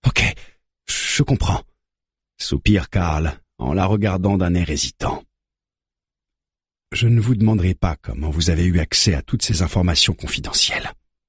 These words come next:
continue-t-elle sur un ton rassurant. Et moi, je ne vous demanderai pas comment vous avez obtenu l'autorisation d'aller sur le terrain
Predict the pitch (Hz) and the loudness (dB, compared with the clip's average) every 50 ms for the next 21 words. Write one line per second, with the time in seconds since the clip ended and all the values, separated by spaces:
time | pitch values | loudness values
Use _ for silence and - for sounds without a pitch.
0 | _ _ _ _ _ _ _ _ _ _ _ _ _ _ _ _ - 95 87 - | _ _ _ _ _ _ _ _ _ _ _ _ _ _ _ _ 0 0 0 0
1 | - - 82 80 78 - - 104 98 92 82 - - - 85 87 85 - - 78 | 0 0 0 0 0 0 0 0 0 0 0 0 0 0 0 0 0 0 0 0
2 | 65 67 - - - 131 95 98 - - - _ _ _ _ _ _ _ _ _ | 0 0 0 -2 -2 -4 -4 -6 -8 -8 -10 _ _ _ _ _ _ _ _ _
3 | _ _ _ _ _ _ _ _ _ - 76 65 65 - - - 62 69 67 69 | _ _ _ _ _ _ _ _ _ -2 -2 0 0 -2 -2 -2 -2 -2 0 2
4 | 78 95 127 120 98 92 92 - - - - 64 67 69 67 62 65 64 73 82 | 2 2 4 4 2 2 0 -2 -4 -6 -6 -6 -4 -4 -4 -4 -4 -6 -6 -6
5 | 82 - - 62 73 78 - - - - - - - - - - 73 67 82 95 | -6 -4 -2 -2 -2 -2 -2 -4 -8 -4 -2 -2 -2 -2 -4 -8 -8 -4 -4 -4
6 | 82 - - - - - 71 82 107 85 85 - - - - 85 90 110 92 87 | -4 -4 -4 -4 -4 -4 -2 -2 -2 -2 -2 -4 -4 -6 -2 0 0 2 2 0
7 | 80 - - 98 87 95 82 69 67 - - - - 101 76 - - - - - | 0 0 0 0 0 -2 -2 0 0 2 2 2 0 -2 -4 -6 -8 -4 -2 0
8 | - - 135 131 127 - 127 117 147 135 - - | 0 0 -2 -6 -4 -2 -2 0 0 0 -2 -4